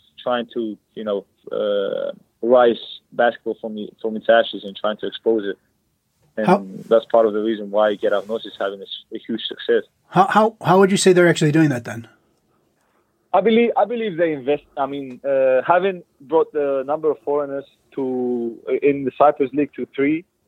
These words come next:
Speaker 1: where it used to be unlimited, and
Speaker 2: Mm-hmm.
Speaker 1: uh, when I started, when I first became a pro, it was, it was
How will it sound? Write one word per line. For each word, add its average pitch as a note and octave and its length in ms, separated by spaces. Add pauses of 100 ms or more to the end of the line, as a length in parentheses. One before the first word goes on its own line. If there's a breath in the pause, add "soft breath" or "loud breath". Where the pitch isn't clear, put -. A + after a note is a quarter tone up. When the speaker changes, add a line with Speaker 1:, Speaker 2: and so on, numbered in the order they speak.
(120)
Speaker 1:
where C3 240
it B2 160
used D#3 280
to D3+ 60
be C3+ 140
unlimited, C#3 680
and A2+ 960 (140)
Speaker 2:
Mm-hmm. A2+ 540
Speaker 1:
uh, - 80
when C3+ 260
I E3 240
started, D3 320
when C3 180
I D3 240
first C#3+ 220
became C3 280
a A#2+ 60
pro, C3 240
it B2+ 80
was, A#2 200 (800)
it C3+ 80
was A#2+ 180